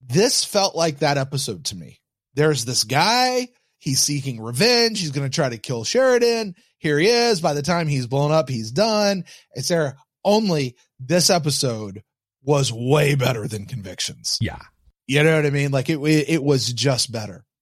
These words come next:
Speaker 1: by the time we get to the end of it. And there's a lot of little details I wanna pull out, a lot of juxtapositions, Jeff, and some things I wanna ask you about specifically with how Sheridan handled something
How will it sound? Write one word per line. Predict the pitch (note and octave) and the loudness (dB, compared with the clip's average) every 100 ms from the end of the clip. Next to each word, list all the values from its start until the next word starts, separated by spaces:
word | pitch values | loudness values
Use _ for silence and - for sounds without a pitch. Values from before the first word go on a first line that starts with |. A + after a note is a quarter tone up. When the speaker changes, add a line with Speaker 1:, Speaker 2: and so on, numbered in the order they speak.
| _ _ - | _ _ -6
Speaker 1:
by | B2+ C#3+ | 0 0
the | |
time | C3+ D#3+ D#3 | 2 0 0
we | |
get | C#3+ C#3 | 0 0
to | C#3 | -2
the | A#2 | -4
end | G#2 | -6
of | G2+ E2+ | -10 -10
it. | D2+ - - - _ | -16 -20 -20 -20 _
And | A#2+ | 0
there's | D3 C#3 | 2 4
a | |
lot | D3+ E3 | 4 4
of | E3+ | 4
little | D#3+ D3+ | 2 2
details | C3 C3+ D3+ B2+ | 0 0 0 0
I | B2 | 0
wanna | A#2+ A#2+ | -2 -4
pull | A2 - A2 | -6 -4 -2
out, | G2+ G2 F#2+ - - _ _ | -2 -4 -6 -12 -20 _ _
a | A2+ | 0
lot | B2+ D#3 | 4 4
of | D3 A#2+ _ C#3 | 2 -4 _ -12
juxtapositions, | - - D3 - - C#3 B2 B2+ - B2 F#2+ F#2 - _ _ | -2 0 2 0 -2 -4 -6 -4 -4 -4 -6 -8 -10 _ _
Jeff, | - F#2 G#2 - - _ _ _ - | -8 -8 -8 -12 -16 _ _ _ -2
and | C#3 | 2
some | C#3 D3+ | 2 2
things | E3+ | 4
I | D#3+ | 4
wanna | E3 D#3+ | 4 2
ask | C#3 C#3 C3 | 2 0 0
you | D#3 D3+ | 2 2
about | C3 A#2 | 2 -2
specifically | - B2+ D3 C#3+ D3+ | -2 0 0 0 0
with | B2 | -2
how | A2 B2 A2+ - | 0 0 0 -6
Sheridan | - - C#3+ D3+ C#3+ | -4 0 2 2 2
handled | C3 C#3 B2+ | 0 -2 -2
something | A#2 C#3 B2+ C3 A#2+ | -2 0 0 -4 -6